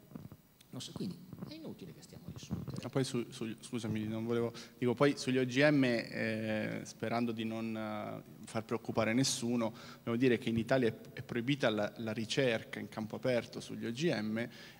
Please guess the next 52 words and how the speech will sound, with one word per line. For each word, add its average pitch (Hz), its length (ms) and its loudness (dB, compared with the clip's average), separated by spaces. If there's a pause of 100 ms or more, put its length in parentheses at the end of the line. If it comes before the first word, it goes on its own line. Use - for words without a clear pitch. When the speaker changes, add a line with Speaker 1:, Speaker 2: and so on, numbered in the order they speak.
Speaker 2:
ma 120 280 6
in 123 140 2
realtà 135 600 4
importiamo, 120 1120 2
eh, 107 400 -6
tonnellate, 120 800 2
migliaia 113 480 4
e 110 40 0
migliaia 123 260 2
di 110 60 0
tonnellate 117 480 -2
ogni 120 240 0
giorno 117 420 2
di 120 180 2
mangime 113 640 0
O 113 120 -2
G 135 220 2 (120)
M 117 220 0
che 113 120 -8
finisce 127 420 0
nella 110 120 -4
catena 117 280 -2
alimentare 113 440 -2
degli 113 160 0
animali, 117 480 2
nel 117 160 0
latte, 117 420 2
nei 110 140 0
biscotti, 113 640 0
quindi 123 220 0
noi 135 220 2
mangiamo, 135 720 4
ma 139 520 4
la, 143 220 0
l'Italia 135 420 6
però 123 160 6
proibisce 127 400 2
che 113 240 -4
si - 140 -6
faccia 113 300 -2
ricerca, 110 500 -6
no? 131 80 -4
Quindi 117 200 0
diciamo 117 200 -6
questo 123 200 -4
è 110 40 -2
un 107 40 -2
po' 113 100 -2
il 107 60 -6
paradosso 117 500 0
tutto - 200 -8
italiano, 120 600 -2